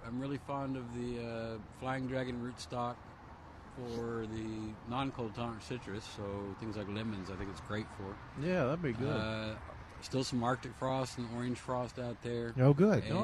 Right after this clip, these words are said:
Speaker 1: I
Speaker 2: good.
Speaker 1: believe some bumper, too.
Speaker 2: Bumper? I like bumper. You know, all the original bumper and all those things froze at the Botanical Garden. So,
Speaker 3: Hmm.
Speaker 2: uh, they, they lost all their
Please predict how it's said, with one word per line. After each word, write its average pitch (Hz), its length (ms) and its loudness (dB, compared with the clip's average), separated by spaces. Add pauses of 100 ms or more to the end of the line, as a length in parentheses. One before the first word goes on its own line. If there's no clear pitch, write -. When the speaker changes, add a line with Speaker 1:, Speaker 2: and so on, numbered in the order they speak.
Speaker 1:
I - 60 2
Speaker 2:
good. 104 80 0
Speaker 1:
believe - 260 4 (100)
some 107 200 0
bumper, 113 420 2
too. 101 160 -2 (800)
Speaker 2:
Bumper? 196 280 6 (380)
I 127 100 0
like 156 260 0
bumper. 104 260 -4 (840)
You 147 80 2
know, 147 140 6
all 135 640 6
the 110 180 4
original 127 640 2 (100)
bumper 104 540 -2 (400)
and 110 280 -2
all 107 260 -2
those 107 320 -4
things 110 280 -2 (120)
froze 131 280 2 (240)
at 85 120 -8
the 95 180 -8
Botanical 120 500 -2 (100)
Garden. 87 320 -10 (1300)
So, 143 80 10
Speaker 3:
Hmm. 120 340 12
Speaker 2:
uh, 95 160 8
they, 113 540 4
they 110 40 2
lost 110 480 2
all 95 300 0
their 90 240 -2